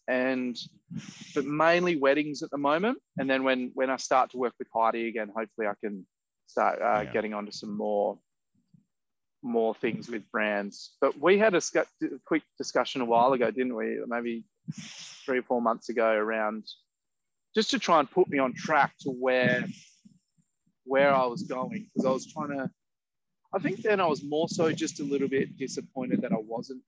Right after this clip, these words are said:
Speaker 1: getting as much work, because I thought my, my work, like, deserved it a bit, like, deserved some brand work. But then I think we discovered together that it came down to pitching. It came down to creating that media kit.
Speaker 2: Yeah.
Speaker 1: 'Cause it, that work doesn't just land on your door. Like,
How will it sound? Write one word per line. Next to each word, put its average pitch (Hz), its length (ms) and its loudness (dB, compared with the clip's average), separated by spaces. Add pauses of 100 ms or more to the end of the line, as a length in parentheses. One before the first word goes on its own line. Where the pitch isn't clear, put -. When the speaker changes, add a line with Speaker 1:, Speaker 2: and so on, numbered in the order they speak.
Speaker 1:
getting 123 260 -6
as 113 120 -10
much 123 200 0 (120)
work, 120 380 2
because 127 280 -10
I 113 60 -10 (100)
thought 123 260 2
my, 120 160 -2 (260)
my 123 140 0
work, 113 380 0 (880)
like, - 160 -10
deserved 127 600 2
it 277 180 -2 (280)
a - 60 0
bit, 269 280 -4 (200)
like, 143 160 -2
deserved 143 420 2
some 170 380 -4 (800)
brand 175 240 6
work. 226 240 8
But - 180 0
then 175 160 4
I 190 60 4
think 175 240 -8
we 143 100 -2
discovered 143 520 0
together 135 420 2
that 117 160 0
it 107 100 -6 (140)
came 123 200 -6
down 120 280 0
to 143 100 -8
pitching. - 560 -6 (120)
It 123 160 -16
came 135 260 0
down 120 260 2
to 123 80 -6
creating 117 480 0
that 104 160 -4
media 120 400 -4
kit. - 220 -4 (720)
Speaker 2:
Yeah. 76 280 -8
Speaker 1:
'Cause 131 160 0
it, 143 120 2
that 160 160 4
work 156 280 4
doesn't 135 300 0
just 101 160 -8
land 123 200 -2
on 113 120 2
your 110 140 -8
door. 110 440 -2
Like, 113 180 -2